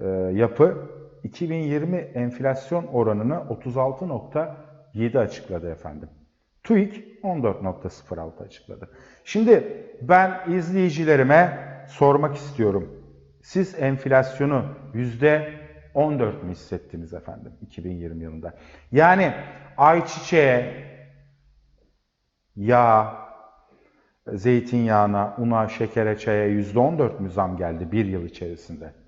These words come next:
Öyle söyleyelim. Temel gıda ihtiyaç maddelerine, ete, süte, yumurtaya yüzde on dört mü zam geldi? İki bin yirmi yılında Ocak ayında yumurtanın fiyatını hatırlıyor musunuz?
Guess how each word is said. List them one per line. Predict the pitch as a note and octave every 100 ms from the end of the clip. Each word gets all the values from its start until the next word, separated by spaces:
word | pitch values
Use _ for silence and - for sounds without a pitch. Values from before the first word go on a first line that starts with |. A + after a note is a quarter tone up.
| _
Öyle | E3+ A2
söyleyelim. | - E2+ E2 E2 - - _ _ _ _ _
Temel | - C#3 F#3 G#3 D#3+
gıda | D3 D#3 F#3
ihtiyaç | - C3 - D#3+ D#3+ E3 -
maddelerine, | C3 A#2+ B2 A#2+ A2+ G#2+ F#2 - - _ -
ete, | D3+ D3+ D#3 C#3 C3+
süte, | - D#3+ C#3+ C#3+ C3
yumurtaya | C3 C3+ D3 C#3+ C#3+ C#3 C3+ C3+ - -
yüzde | A#2 B2 C#3
on | F3+ A3
dört | F#3+ C#3 A#2+
mü |
zam | G2 G2 F2+
geldi? | E2+ D#2+ D#2 E2 _ _ _ _
İki | C3+ G3 F#3
bin | G#3
yirmi | G#3 G3 G#3
yılında | G#3 G#3 G3+ G#3 G3 - -
Ocak | D#3 D#3 F#3+
ayında | G3 F#3+ F#3+
yumurtanın | F3 F3 F3 F3+
fiyatını | F3+ F#3 F3+ F#3
hatırlıyor | F3+ - C#3 - E3+ A#3+
musunuz? | F#3 - C#3 - -